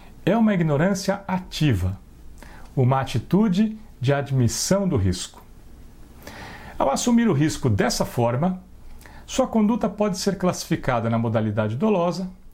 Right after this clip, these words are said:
e em sua forma eventual.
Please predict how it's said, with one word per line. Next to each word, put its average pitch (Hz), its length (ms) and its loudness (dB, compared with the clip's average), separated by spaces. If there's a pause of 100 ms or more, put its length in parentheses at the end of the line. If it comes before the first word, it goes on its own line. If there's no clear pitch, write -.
(340)
e 320 120 0
em 269 60 4
sua 254 200 2
forma 165 480 0 (320)
eventual. 151 680 0